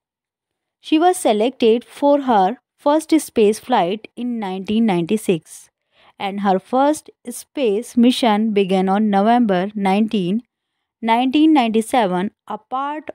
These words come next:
of the six astronaut crew that flew the space shuttle Columbia flight S T S eighty-seven. Chawla was the first Indian woman and the second Indian person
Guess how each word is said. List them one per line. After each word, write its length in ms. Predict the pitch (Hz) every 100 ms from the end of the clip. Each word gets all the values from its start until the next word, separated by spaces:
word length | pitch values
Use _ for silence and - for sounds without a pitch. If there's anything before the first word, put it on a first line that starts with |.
| -
of 200 | 202 185
the 100 | 214
six 380 | - 294 -
astronaut 680 | - 190 - 294 269 254 254
crew 300 | - 202 180 170
that 340 | 175 170 -
flew 480 | - 247 214 190 233 _ _ _ _ _ _ _ _ _ _ _ _ _ _ _ _ _ _ _ -
the 140 | 233
space 400 | 277 - 277 302
shuttle 460 | - 226 190 254 277
Columbia 640 | - 202 208 220 247 311
flight 460 | 320 262 185 196 - - -
S 260 | 220 247 -
T 160 | 240
S 240 | 196 214 - _ -
eighty-seven. 720 | 202 208 214 202 151 160 160 _ _ _ _ _ -
Chawla 520 | 262 269 285 320 339
was 180 | 302 208
the 100 | 220
first 440 | - 302 311 320
Indian 360 | 285 220 196 185
woman 500 | 240 262 202 190 214 _ _ _ _ _ _ _ _ _ _ _ _ _ _ -
and 260 | 226 233
the 80 | 247
second 480 | - 240 233 311 311
Indian 440 | 254 240 247 254
person 600 | 254 277 262 208 185 226